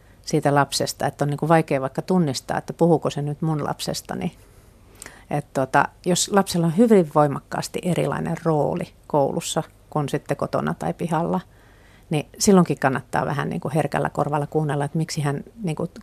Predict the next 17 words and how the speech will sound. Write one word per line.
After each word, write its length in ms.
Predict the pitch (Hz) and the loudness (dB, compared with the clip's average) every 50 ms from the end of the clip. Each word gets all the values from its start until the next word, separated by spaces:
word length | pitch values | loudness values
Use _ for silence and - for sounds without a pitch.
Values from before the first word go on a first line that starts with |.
| - | -4
kokee 320 | - 160 147 - 143 139 135 | -2 -2 0 2 2 2 4
tarpeelliseksi 880 | - 139 135 - - - 95 - - 175 - - - - - 156 - - _ _ _ _ _ _ - | 4 4 2 2 -2 -6 -6 -4 -4 -4 -4 -6 -6 -6 -6 -6 -8 -8 _ _ _ _ _ _ -6
etsiä 380 | 151 - - - 151 127 85 | -6 -6 -2 -2 0 0 0
itselleen 520 | 110 151 - - 143 135 135 139 110 98 98 | 0 -2 -2 -4 -6 -4 -4 -4 -4 -4 -6
jonkun 300 | 151 170 - 170 175 - - _ _ _ _ _ _ - | -6 -4 -4 -4 -6 -6 -10 _ _ _ _ _ _ -8
hyvinkin 340 | 143 135 139 143 - - | -6 -6 -6 -4 -4 -4
erikoisen 440 | 160 160 147 - - 143 - 143 139 | -4 -4 -4 -4 -4 -4 -4 -4 -4
roolin. 480 | - - - - - - 180 180 165 - - - - _ _ _ _ - _ _ - - _ _ _ _ _ _ - _ - - - - - - _ - - | -4 -4 -4 -4 -4 -4 -4 -4 -6 -8 -14 -20 -20 _ _ _ _ -20 _ _ -20 -20 _ _ _ _ _ _ -20 _ -20 -20 -20 -20 -20 -20 _ -8 -4
Ja 200 | - - - - - - _ 143 151 170 | -2 -2 -2 -2 -6 -12 _ -18 -12 -10
sitten 440 | - - 160 - - 175 180 - - - | -2 -2 -2 0 2 2 2 2 2 -4
yleensä 580 | - - 220 202 208 202 190 185 - 165 - - - | -2 2 4 6 8 6 6 6 6 4 2 4 0
opettajat, 680 | 180 170 - 175 165 - - - 160 151 143 139 - - _ | -4 0 2 0 0 0 0 -2 0 0 0 0 -2 -6 _
tuota, 360 | - 143 135 - - 147 143 147 - _ _ - - - - - - - - - - - - - - - - - - _ _ _ _ _ - - - | -4 -4 -4 0 0 0 0 0 -4 _ _ -20 -20 -20 -20 -20 -20 -20 -20 -20 -20 -20 -20 -20 -20 -14 -12 -12 -12 _ _ _ _ _ -20 -4 2
ei 580 | 220 190 190 185 175 165 160 151 - - - - - | 6 8 8 8 8 8 6 4 0 -2 -8 -14 -8
niin 240 | - 180 165 156 151 | -4 -4 -2 -2 -2
kuin 300 | - 156 151 151 151 - - - - - - - - - - - - _ _ _ _ _ - - - - _ | -2 -4 -4 -4 -4 -8 -10 -18 -20 -20 -20 -20 -20 -20 -20 -20 -20 _ _ _ _ _ -20 -20 -20 -14 _
turhaan 760 | - 214 208 202 185 175 - - - 147 - 62 58 - 170 | 4 6 8 8 8 6 4 2 0 0 0 0 -2 -6 -10